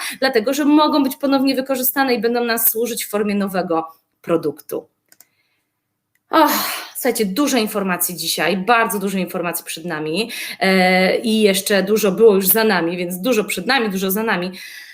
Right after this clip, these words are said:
Mam nadzieję, że zapamiętaliście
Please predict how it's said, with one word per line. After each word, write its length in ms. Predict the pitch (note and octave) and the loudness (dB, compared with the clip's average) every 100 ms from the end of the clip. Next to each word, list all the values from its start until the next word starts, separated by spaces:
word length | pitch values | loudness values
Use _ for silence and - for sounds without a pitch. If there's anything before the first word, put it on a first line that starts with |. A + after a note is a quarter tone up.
| - - _ _ - | -20 -20 _ _ -4
Mam 280 | A3+ D4 C4+ | 2 2 2
nadzieję, 400 | A3 F#3 D#3+ F3 | 0 -2 -2 -2
że 100 | F#3+ | -2
zapamiętaliście 1160 | G3+ G3 G3 G3 A#3 A3 G#3 - F#3+ F#3 F#3 | -2 -4 -6 -6 -6 -6 -6 -2 0 0 -2